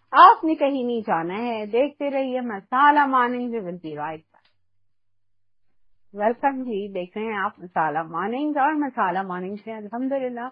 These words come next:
कचरी कीमा अमरीन ढूंढ रही हैं और बिल्कुल तैयार है। और तो यहाँ से दोनों चीजों से खुशबू आ रही है।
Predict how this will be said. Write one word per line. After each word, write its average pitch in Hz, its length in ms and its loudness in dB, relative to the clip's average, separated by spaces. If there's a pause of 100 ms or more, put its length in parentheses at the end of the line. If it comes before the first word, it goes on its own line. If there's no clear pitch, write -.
(500)
कचरी 240 340 -6
कीमा 226 600 -4
अमरीन 202 400 -8
ढूंढ 202 320 -6
रही 226 160 -6
हैं 220 80 -6
और 208 120 -6
बिल्कुल 185 320 -8
तैयार 185 440 -2
है। 185 120 -4
और 180 80 -6
तो 190 140 -10
यहाँ 185 320 -6
से 190 140 -10
दोनों 180 280 -6
चीजों 196 320 -10
से 185 120 -14
खुशबू 190 420 -8
आ 190 140 0
रही 175 180 -6
है। 202 140 -12